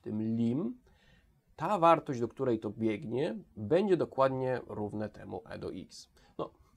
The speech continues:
powiedziałem wartość, choć tak naprawdę mamy tutaj funkcję, no bo tam jest x zmienna w tym szeregu, no ale chodzi o to, że ta funkcja, która powstaje, graniczna,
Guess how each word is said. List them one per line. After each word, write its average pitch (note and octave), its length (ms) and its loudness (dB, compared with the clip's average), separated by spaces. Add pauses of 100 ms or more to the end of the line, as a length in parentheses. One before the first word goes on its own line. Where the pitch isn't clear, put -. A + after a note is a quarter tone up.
(340)
powiedziałem E3 440 4
wartość, D3 480 6
choć G#2+ 160 -8
tak A2+ 120 -4
naprawdę A#2 380 0
mamy A#2+ 200 2
tutaj C3 220 -2
funkcję, D#3+ 480 4
no - 120 -8
bo G2 120 -10
tam G#2 160 -8
jest A2 240 -10
x D#3 400 -8
zmienna B2 460 2
w - 60 -18
tym - 140 -10
szeregu, A2 500 -4 (440)
no C3+ 60 -2
ale D3+ 100 2
chodzi C#3+ 220 0
o C#3 60 0
to, C#3 80 -2
że B2+ 80 -6
ta B2+ 120 2
funkcja, - 480 6
która - 380 -8 (200)
powstaje, - 520 -6
graniczna, B2 640 -2